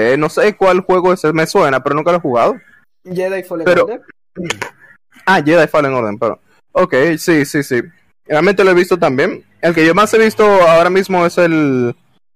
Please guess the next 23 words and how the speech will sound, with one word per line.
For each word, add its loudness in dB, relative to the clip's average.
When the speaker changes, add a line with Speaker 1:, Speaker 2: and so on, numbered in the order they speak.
Speaker 1:
el 0
último 2
este 0
de 4
la 2
gente 0
de, 2
de -6
Dark 0
Souls. -4
Speaker 2:
Eh, -12
eh, -20
el -16
que -14
le -10
gusta -12
a -4
Eric, -10
eh, -16
¿cómo -20
que -20
se -20
llama? -20